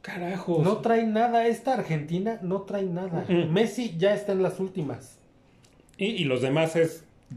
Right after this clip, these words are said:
Speaker 1: dásela a Messi y él a ver qué
Speaker 2: Ajá.
Speaker 1: hace. Y
Speaker 2: Y
Speaker 1: lo
Speaker 2: no hay,
Speaker 1: vemos.
Speaker 2: no hay nada.
Speaker 1: Nada. Nada.
Speaker 2: La muestra está en que el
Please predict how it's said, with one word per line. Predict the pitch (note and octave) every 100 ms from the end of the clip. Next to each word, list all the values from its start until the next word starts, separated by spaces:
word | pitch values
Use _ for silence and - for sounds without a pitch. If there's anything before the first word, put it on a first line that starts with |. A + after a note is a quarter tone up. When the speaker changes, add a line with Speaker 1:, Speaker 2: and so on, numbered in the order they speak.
| -
Speaker 1:
dásela | D#3 D3+ E3+ E3
a |
Messi | E3+ F3+ F3
y | F#3 C3
él | C3
a | C#3+
ver | C#3
qué | C#3+
Speaker 2:
Ajá. | G#3+ A#3
Speaker 1:
hace. | G#3 A#2 - - G3
Y | F#3+
Speaker 2:
Y |
Speaker 1:
lo | F3
Speaker 2:
no | -
hay, | E3
Speaker 1:
vemos. | F3+ D3+ A3+
Speaker 2:
no | F#3+ G#3
hay | A3 G#3+
nada. | F#3+ G#3 F3 B2+ -
Speaker 1:
Nada. | C#3 G#3 G#3 C#3+ - _ _ _ _ _ _ -
Nada. | B2+ C#3 F3 B2 F2 - _ _ -
Speaker 2:
La | C#3+ C#3
muestra | D3+ D#3 F3+
está | E3+ F3
en | F3+
que | F#3+
el | C#3